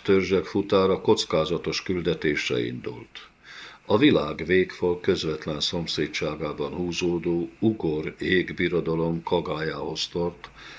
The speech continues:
titkos megbizatással. Ám a küldetés veszélybe kerül, amikor Petersburg közelében a futár belekeveredik egy véres helyi háborúba.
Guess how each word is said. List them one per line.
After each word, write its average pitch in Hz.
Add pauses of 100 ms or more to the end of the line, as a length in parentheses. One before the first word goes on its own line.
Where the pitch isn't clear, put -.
(140)
titkos -
megbizatással. 65 (720)
Ám 113
a 120
küldetés 107
veszélybe 80
kerül, 82 (360)
amikor 113
Petersburg 80 (140)
közelében 90
a 76
futár 95
belekeveredik 87
egy 71
véres 98
helyi 82
háborúba. 78